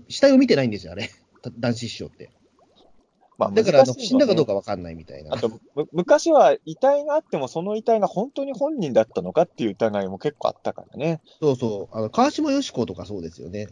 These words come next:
Speaker 1: あの、生存説みたいなのがすごいあって、あの、後半、なんか、え、七十年代に亡くなったみたいな話もあるぐらいだし、ええ。
Speaker 2: 水木先生が、でも、アンコールワットの女みたいな話を書いたのも、やっぱりそういう意味で言うと、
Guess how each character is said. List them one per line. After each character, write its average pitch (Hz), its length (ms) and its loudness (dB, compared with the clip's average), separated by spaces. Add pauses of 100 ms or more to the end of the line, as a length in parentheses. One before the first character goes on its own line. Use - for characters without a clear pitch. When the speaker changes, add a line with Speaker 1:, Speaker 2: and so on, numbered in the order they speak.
Speaker 1:
あ 101 100 -10
の、 95 260 -6 (220)
生 208 200 6
存 214 200 6
説 107 180 0
み 104 100 -4
た 95 80 -4
い - 20 -4
な 90 80 -6
の 92 40 -8
が 87 60 -6
す - 160 -10
ご 120 160 2
い 98 60 0
あ 87 60 -4
っ 85 40 -16
て、 78 360 -10 (360)
あ 95 60 -10
の、 92 140 -8
後 185 220 2
半、 175 360 2
な 156 100 0
ん 135 40 0
か、 98 240 -2
え、 123 120 2
七 143 240 6
十 285 140 4
年 285 140 6
代 117 100 4
に 98 40 -6
亡 104 100 -4
く 113 40 -4
な 107 80 -2
っ 98 40 -6
た 101 100 -4
み 95 60 -6
た 87 80 -10
い - 20 -12
な 85 60 -12
話 87 200 -8
も 85 80 -12
あ 90 40 -10
る 87 80 -12
ぐ 85 100 -10
ら 85 60 -8
い 78 40 -10
だ 67 80 -16
し、 - 300 -18
え 85 240 -12 (240)
え。 127 60 -8
Speaker 2:
水 113 280 -8
木 - 140 -18
先 170 280 -4
生 170 280 2
が、 123 160 4
で 120 80 0
も、 110 160 2
ア 110 40 2
ン 117 100 -6
コ 120 180 -2
ー 120 40 -2
ル 120 120 0
ワ 123 120 2
ッ - 80 -12
ト 117 140 -2
の 104 120 -6
女 113 260 -4
み 120 160 -8
た 107 180 2
い 98 40 -4
な 90 100 -4
話 101 260 -4
を 92 100 -2
書 110 140 2
い 104 80 -2
た 98 140 0
の 95 80 -4
も、 92 100 -6
や 98 120 0
っ - 20 -4
ぱ 202 180 2
り 135 180 0
そ 180 160 0
う - 20 2
い - 20 0
う - 40 -2
意 - 20 -8
味 247 120 -8
で 196 60 0
言 175 80 4
う 160 40 0
と、 147 360 4